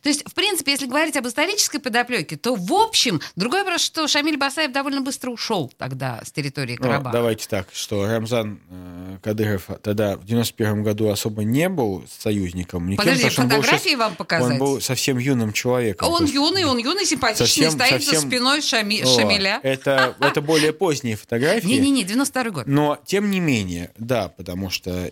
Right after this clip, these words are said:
Speaker 2: и, э, Ахмат Хаджи Кадыров тогда была величайшая трагедия. Величайшая трагедия краха Великой Империи Советской, когда были братоубийственные войны. Но, понимаете, вот братоубийственная война, она,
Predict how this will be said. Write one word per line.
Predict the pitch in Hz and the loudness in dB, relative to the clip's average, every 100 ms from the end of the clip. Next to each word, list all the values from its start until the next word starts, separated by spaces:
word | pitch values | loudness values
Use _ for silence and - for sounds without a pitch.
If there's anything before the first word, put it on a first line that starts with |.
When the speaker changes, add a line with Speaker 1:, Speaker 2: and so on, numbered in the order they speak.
| - | -4
Speaker 2:
и, | 107 104 98 95 | 0 2 2 0
э, | - 82 - | -4 -8 -4
Ахмат | 101 - 117 107 - - _ - | -4 -2 0 -2 -4 -16 _ -8
Хаджи | 107 104 190 | -4 -2 0
Кадыров | 175 143 147 117 104 | 0 0 0 -2 -2
тогда | 110 107 123 139 104 _ _ | -2 0 0 -2 -4 _ _
была | 107 156 208 | -4 0 0
величайшая | 151 127 135 - 247 - 185 | 0 -2 0 0 0 0 -2
трагедия. | - 160 147 143 120 101 95 - - - - - | -2 -2 0 0 0 0 -6 -8 -18 -20 -8 0
Величайшая | 131 131 196 170 147 | 2 2 2 0 -2
трагедия | 139 147 151 214 214 156 131 113 _ | 0 -2 0 -2 0 2 0 -2 _
краха | - 151 185 180 - 113 95 | 0 2 2 0 -2 -6 -4
Великой | 113 131 156 156 127 127 | -2 2 2 2 2 2
Империи | 120 208 202 165 | 0 0 0 0
Советской, | 151 139 127 120 - 110 | 0 0 2 0 -2 -6
когда | 104 113 123 139 127 - _ _ _ | -4 -2 0 0 -2 -12 _ _ _
были | 123 143 135 | -2 2 2
братоубийственные | 131 135 147 147 170 - 143 135 139 | 0 0 0 0 -2 2 2 4 2
войны. | 127 120 98 95 | 2 0 -2 -2
Но, | 110 135 - | -2 -2 -4
понимаете, | - 180 - | -4 -2 -2
вот | 113 110 | -4 -2
братоубийственная | 127 139 160 170 - 160 | -2 0 0 -2 0 0
война, | 135 156 180 254 190 | 2 0 2 2 2
она, | 147 170 | 0 0